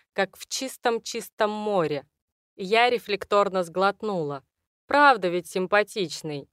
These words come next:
пока не пытается драться, похищать и вообще творить насилие. «Не хочу, чтобы ты досталась кому-то другому.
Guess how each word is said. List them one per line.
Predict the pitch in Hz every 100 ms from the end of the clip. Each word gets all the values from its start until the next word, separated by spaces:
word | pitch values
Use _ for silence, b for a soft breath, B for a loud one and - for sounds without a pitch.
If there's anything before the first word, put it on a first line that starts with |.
| _ _ _
пока | - 185 180
не | 160
пытается | 160 180 180 160 151 -
драться, | 170 202 208 - -
похищать | - - 185 - 196 190 -
и | 185 175
вообще | 160 170 170 -
творить | 160 156 165 180 -
насилие. | 165 - 165 139 139 139 _ _ _ _ _ _ _ _ _ _ _
«Не | 269 294
хочу, | 294 - 269 - 311
чтобы | 302 - 190 180
ты | 202
досталась | 180 185 - - 214 175 -
кому-то | 185 175 175 180
другому. | 165 196 190 170 151 147 147